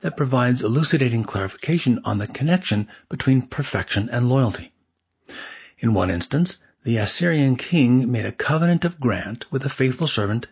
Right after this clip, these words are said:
named Baltiah, quote, "whose heart is devoted," literally as whole,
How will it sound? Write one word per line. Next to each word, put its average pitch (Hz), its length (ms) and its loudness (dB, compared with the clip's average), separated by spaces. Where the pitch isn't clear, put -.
named 101 460 -4
Baltiah, 127 540 -2
quote, 117 220 0
"whose 123 280 2
heart 151 340 0
is 107 240 0
devoted," 117 540 0
literally 92 400 0
as 98 120 -6
whole, 117 440 0